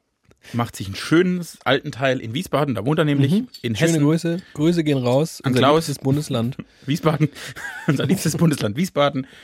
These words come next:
Speaker 1: Und unseren
Speaker 2: Wie findest du
Speaker 1: Klausi
Speaker 2: eigentlich
Speaker 1: muss
Speaker 2: meine sommerlichen Schuhe?
Speaker 1: Pink.
Speaker 2: Na, also erstens ist das rosa.
Speaker 1: Das kann ich nicht unterscheiden.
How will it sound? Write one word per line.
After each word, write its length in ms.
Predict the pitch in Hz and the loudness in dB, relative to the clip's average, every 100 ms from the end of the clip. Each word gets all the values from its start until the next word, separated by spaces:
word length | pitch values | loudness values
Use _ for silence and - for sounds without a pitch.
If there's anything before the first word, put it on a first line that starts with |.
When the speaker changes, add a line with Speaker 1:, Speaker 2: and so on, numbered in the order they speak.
| - 139 | -10 -4
Speaker 1:
Und 180 | 135 | -2
unseren 520 | 131 110 104 104 107 - | -2 -2 -2 -4 -8 -6
Speaker 2:
Wie 80 | 123 | 0
findest 60 | |
du 20 | 135 | 2
Speaker 1:
Klausi 200 | 151 151 | 2 2
Speaker 2:
eigentlich 120 | 139 | 0
Speaker 1:
muss 80 | 135 | 0
Speaker 2:
meine 180 | 123 | 0
sommerlichen 480 | 117 131 131 117 107 | 0 0 0 -2 -6
Schuhe? 340 | - 143 135 - _ _ _ _ _ _ _ _ _ - | -8 -8 -8 -10 _ _ _ _ _ _ _ _ _ -6
Speaker 1:
Pink. 300 | 269 - - _ _ _ _ _ _ _ _ - | -6 -6 -14 _ _ _ _ _ _ _ _ -16
Speaker 2:
Na, 180 | - - - | -14 -12 -10
also 160 | 98 101 | -8 -4
erstens 260 | 120 127 | -4 -4
ist 160 | 120 123 | -6 -8
das 140 | 104 95 | -10 -6
rosa. 420 | 95 127 185 240 _ _ - | -6 -4 -4 -6 _ _ -10
Speaker 1:
Das 180 | 107 | -8
kann 140 | - 113 | -4 -6
ich 100 | 101 | -8
nicht 80 | 95 | -12
unterscheiden. 460 | 95 - 101 123 | -10 -6 -4 -6